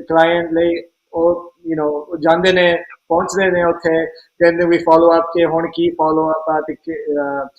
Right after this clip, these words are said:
what's the, what's the continuum of services, ਅਸੀਂ ਕਹਿੰਦੇ ਹੁੰਦੇ ਹਾਂ,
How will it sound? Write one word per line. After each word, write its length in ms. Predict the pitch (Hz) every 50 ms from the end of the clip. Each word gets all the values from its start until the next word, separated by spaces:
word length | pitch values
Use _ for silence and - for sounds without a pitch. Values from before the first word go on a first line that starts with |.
| - _ _ _ 131 147
what's 220 | 165 170 - - - -
the, 100 | 165 160 151 151 147 143 139 139 - - - - _ _ 151 160
what's 280 | 165 170 - - - - - _ _ _ _ _ -
the 60 | 165 - - - _ _ _ _ _ -
continuum 640 | 175 175 180 - 196 196 202 202 202 196 180 175 170 160
of 100 | 156 160 -
services, 500 | 165 156 147 147 151 - 160 143 - 147 139
ਅਸੀਂ 140 | 120 143 143
ਕਹਿੰਦੇ 280 | - 143 147 156 175
ਹੁੰਦੇ 200 | 160 156 147 143
ਹਾਂ, 140 | 143 139 127